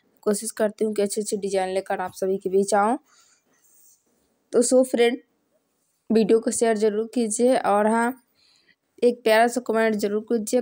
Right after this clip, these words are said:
कमेंट बॉक्स में। आप इस तरह का प्रिंटेड भी गाउन ले सकती हैं, सिंपल भी गाउन ले सकती हैं, आपको जो पसंद हो, क्योंकि हर किसी का पसंद अलग-अलग होता है। ये ग्रीन कलर में भी अच्छा लग रहा है, जो भी कलर है इसमें सारा का सारा कलर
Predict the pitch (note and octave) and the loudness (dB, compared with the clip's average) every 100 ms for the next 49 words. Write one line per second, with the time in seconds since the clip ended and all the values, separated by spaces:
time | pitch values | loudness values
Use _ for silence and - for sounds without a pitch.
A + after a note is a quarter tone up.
0 | B3 G#3+ G3+ G#3 G#3 G#3 - A#3+ B3+ - | -2 -2 0 0 0 0 -2 -2 -2 -6
1 | _ _ _ _ _ - A#3 A#3 - A3+ | _ _ _ _ _ 0 0 0 -4 -2
2 | A3+ A3 G#3+ G#3+ G#3 G3+ G#3+ G#3+ A3 G#3+ | 0 0 -2 0 0 2 0 0 0 -2
3 | - - G3+ G#3 G#3 G3 F#3+ G#3 G#3+ - | -4 -8 -4 0 0 0 0 -2 -6 -4
4 | G#3+ G#3+ G#3+ G#3 F#3+ G3 G3 G3+ G3 F#3 | -2 0 0 -2 -4 -2 -2 -2 -2 -2
5 | F#3 F#3+ G#3 G#3+ G3+ - G#3 A3 A#3+ - | -2 -4 -4 -6 -10 -6 -2 -2 -4 -4
6 | F#3+ - G#3 F#3 A3 B3 A3+ A#3 A3 A3+ | -8 -2 -2 0 0 0 -2 0 0 0
7 | G#3+ G#3 G3 G3 F#3+ F#3+ G#3+ - G#3+ G#3+ | -2 -4 -4 -4 -4 -4 -8 -8 -4 -2
8 | G#3 G#3 A3+ A3 F#3+ F#3 G3 G#3 G#3+ G#3+ | -2 0 0 0 0 0 0 0 0 -2
9 | G#3 A3 A3 A#3+ - - - _ A#3 B3 | 0 0 0 0 -4 -18 -20 _ -2 0
10 | A3 A3+ A3 G#3+ G#3 G#3+ G#3 A#3 - G#3 | 0 0 0 0 2 0 0 -2 -2 -4
11 | - A3 G#3+ A3 A3+ A3 G#3 G3+ G3+ G#3+ | -4 -2 0 0 0 0 0 0 0 -2
12 | A3 G#3+ G#3+ A3 A3 A3 G#3 G3+ G3+ - | 0 2 2 2 0 -2 -2 -2 -4 -4
13 | G3 G#3 A3 G#3 G#3 G3+ G3+ G3 | -2 -2 -6 -6 -4 -4 -4 -4